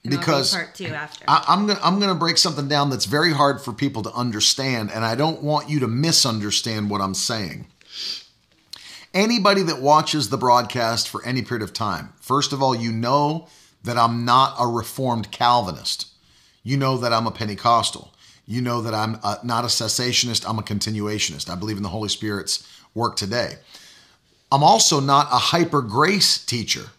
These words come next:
Speaker 2: Okay? So let me tell you what I mean by that.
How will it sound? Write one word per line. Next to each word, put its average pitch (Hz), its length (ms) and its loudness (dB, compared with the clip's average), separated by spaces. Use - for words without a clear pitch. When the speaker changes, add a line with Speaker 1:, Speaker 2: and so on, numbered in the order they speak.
Speaker 2:
Okay? 131 380 -2
So 147 500 2
let 185 180 2
me 202 100 4
tell 165 160 2
you 165 100 4
what 135 100 0
I 120 40 -2
mean 135 160 0
by 107 80 0
that. 90 240 -6